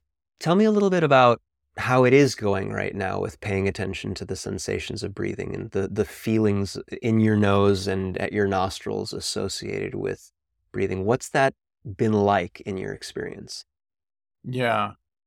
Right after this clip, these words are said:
Speaker 2: So with that, I really do have to force it. Obviously, I have to force it to get to the,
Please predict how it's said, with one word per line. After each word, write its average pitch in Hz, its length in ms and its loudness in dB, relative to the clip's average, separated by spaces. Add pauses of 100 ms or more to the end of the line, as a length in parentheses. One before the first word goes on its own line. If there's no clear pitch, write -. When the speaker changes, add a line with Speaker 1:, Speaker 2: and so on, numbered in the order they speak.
(160)
Speaker 2:
So 156 300 0
with 147 380 0
that, 202 320 2
I 156 60 2
really 165 680 -2
do 151 260 0
have 117 440 -6
to 107 680 -8 (360)
force - 400 -2
it. - 120 -14 (320)
Obviously, 101 420 -6
I 98 80 2
have 107 140 -2
to 101 80 -10
force 113 380 -4
it 101 100 -8
to 104 80 -8
get 92 280 -6
to - 120 -8
the, 92 260 -6